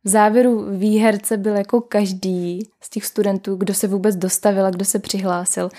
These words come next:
protože zase dělali něco ve svém volném čase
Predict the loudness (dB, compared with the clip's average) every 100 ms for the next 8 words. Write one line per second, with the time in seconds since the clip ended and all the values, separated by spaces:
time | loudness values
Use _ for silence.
0 | -18 -20 -8 -4 0 2 2 2 0 2
1 | 4 4 4 2 -2 -4 -2 -2 0 0
2 | 2 2 0 -2 -2 -4